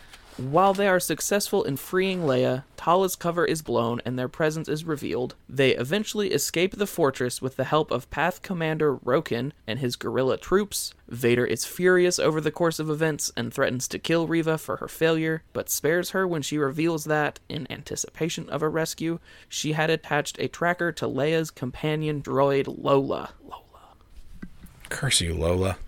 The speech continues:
Speaker 1: So, I would like to start the reaction to this episode by saying, like, we get it. The Empire is bad.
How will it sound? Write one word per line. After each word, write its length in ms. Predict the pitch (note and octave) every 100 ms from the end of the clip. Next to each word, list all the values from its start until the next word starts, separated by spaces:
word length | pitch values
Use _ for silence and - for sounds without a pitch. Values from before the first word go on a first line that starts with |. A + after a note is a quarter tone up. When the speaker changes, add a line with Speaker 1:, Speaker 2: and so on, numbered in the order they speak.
| - - - - - - - -
Speaker 1:
So, 300 | - E3+ - -
I 200 | G3+ C4+
would 160 | B3 D#3
like 180 | B2 -
to 120 | A2+
start 380 | - B2 B2+ - C3+
the 80 |
reaction 420 | B2+ B2+ C3 - B2+
to 80 |
this 220 | B2 F3 -
episode 480 | B2 - B2 C3 - _
by 180 | C#3+ C#3
saying, 460 | A#2+ F#3 F#3 E3+ C#3+
like, 240 | B2 - -
we 160 | G3+
get 180 | F#3+ G3
it. 240 | G3+ - - -
The 140 | C#3 D#3+
Empire 320 | E3 E3+ E3
is 80 | D3+
bad. 340 | D#3 D3+